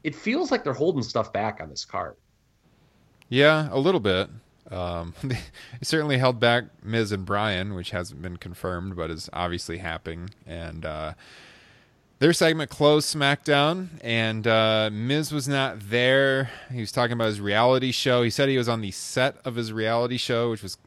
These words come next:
Speaker 2: kind of a weird line, but, uh, he was on the set of his reality show,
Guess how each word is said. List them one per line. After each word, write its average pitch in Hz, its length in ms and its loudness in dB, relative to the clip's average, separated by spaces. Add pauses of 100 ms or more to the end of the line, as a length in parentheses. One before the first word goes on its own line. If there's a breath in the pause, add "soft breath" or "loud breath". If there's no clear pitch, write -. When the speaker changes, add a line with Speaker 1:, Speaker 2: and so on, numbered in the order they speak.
(160)
Speaker 2:
kind 95 140 -6
of 92 80 -8
a 95 60 -8
weird 95 280 -6
line, 95 360 -6
but, 87 240 -8
uh, 92 40 -6
he 95 80 -6
was 98 100 -8
on 101 80 -10
the 95 80 -10
set 135 440 -2
of 120 160 -10
his 95 200 -8
reality 101 580 -2
show, 98 480 -6